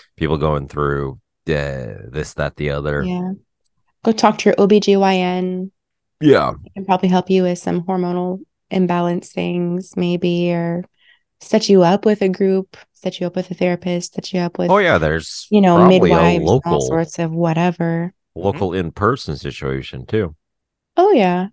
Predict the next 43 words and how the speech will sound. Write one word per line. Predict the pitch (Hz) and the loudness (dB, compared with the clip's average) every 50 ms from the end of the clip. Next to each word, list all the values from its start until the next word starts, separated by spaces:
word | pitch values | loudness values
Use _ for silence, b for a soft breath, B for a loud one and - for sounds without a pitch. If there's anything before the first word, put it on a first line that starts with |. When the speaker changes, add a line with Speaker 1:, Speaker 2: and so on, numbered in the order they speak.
| _ _ | _ _
Speaker 2:
Oh, | - 277 294 | -2 0 2
yeah. | 269 214 185 175 175 170 175 | 2 2 2 2 0 0 -2
And | - - 233 | 0 0 2
it's | 262 269 - | 2 2 0
the | - 359 | 0 2
first | - 254 254 254 - - | 4 4 4 2 0 -2
kid, | - - 214 214 214 208 208 - | -2 0 2 2 2 0 -2 -4
I | - 202 | -4 -4
mean, | 202 208 202 202 202 196 196 196 202 202 _ _ _ _ _ _ _ _ _ _ _ _ _ _ _ _ _ _ | -2 0 0 0 0 -2 -2 -4 -6 -10 _ _ _ _ _ _ _ _ _ _ _ _ _ _ _ _ _ _
also. | - - 180 185 185 - 180 175 175 180 | -2 0 0 0 0 0 -2 -2 -2 -2
So | 185 - - | -4 -4 -6
I | 196 | -4
feel | 190 - 208 | -2 -2 -2
like | 196 190 - | -2 -2 -2
that's | - 185 185 180 - - | -4 -4 -4 -4 -8 -8
gonna | - 185 190 175 | -6 -4 -4 -2
be, | 175 180 180 | -2 -2 -2
like, | 175 170 170 170 | -2 -4 -4 -6
Speaker 3:
Yeah. | 208 190 | -6 -4
Speaker 2:
the | 180 | -4
most | 180 175 175 180 - - - - | -4 -2 -4 -6 -8 -10 -6 0
difficult, | - 202 202 - 202 - - 208 196 - | 0 0 2 0 -2 0 2 2 2 2
no | 196 190 | 2 2
matter | 196 196 196 196 185 175 180 _ - | 2 4 4 2 0 0 -2 _ -14
how | - - - 202 | -10 -6 -4 -2
much | 190 185 185 - - | -2 -2 -2 -2 -2
you | 196 | -2
try | 190 - 196 190 | 0 2 0 0
to | 180 | 0
prepare | 190 190 - - 220 226 | 0 -4 -4 -2 0 2
yourself. | 226 226 226 226 - - 226 226 226 226 226 - _ _ b b b b b b b b b _ _ _ _ _ _ _ - - _ - | 2 2 0 0 0 2 2 2 2 0 -4 -10 _ _ b b b b b b b b b _ _ _ _ _ _ _ -20 -20 _ -6
You | - 196 190 196 | -2 -2 -2 -2
can't | 190 - - - 175 165 160 - | -2 -4 -6 -4 -4 -4 -4 -6
prepare | - - - - - - 170 170 165 165 165 165 | -8 -10 -10 -6 -4 -2 0 0 2 0 0 -2
for | - - 180 165 | -4 -2 0 0
Speaker 1:
Yeah. | 165 160 160 156 - - | 0 2 0 0 0 2
Speaker 2:
depression. | - - - - - 156 151 - - - - - 190 190 196 | 0 0 -2 0 0 0 0 0 0 -4 -4 -4 -4 -2 0
You | 214 233 | 2 4
know | 233 240 | 4 6
what | 240 | 6
I | 247 240 | 6 6
mean? | 220 202 208 208 214 214 | 6 6 4 4 2 2
Like, | 202 196 190 180 - - | 0 0 -2 -2 -4 -8